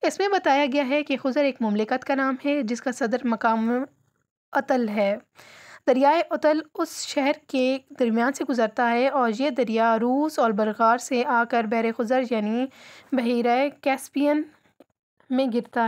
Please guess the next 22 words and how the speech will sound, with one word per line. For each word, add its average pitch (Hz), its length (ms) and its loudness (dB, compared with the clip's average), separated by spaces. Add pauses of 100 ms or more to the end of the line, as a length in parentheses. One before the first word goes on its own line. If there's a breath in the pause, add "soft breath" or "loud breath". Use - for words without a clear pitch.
है। 220 180 -2 (1120)
अब 330 160 2
हम 349 140 0
देखते 294 260 0
हैं 311 120 2
कि 311 120 -4
दरबंद 240 480 2
का 277 100 0
इलाका 247 520 0 (140)
कहाँ 220 240 -2
पर 214 220 -4
है। 208 200 -8 (680 loud breath)
ये 302 300 0
बहीरे 277 400 2 (120)
कैस्पियन 302 580 -2 (140)
के 285 80 -2
साहिल 254 300 0
पर 262 160 2
रूसी 269 380 0
दागिस्तान 240 680 2
की 247 260 -2
बंदरगाह 202 500 0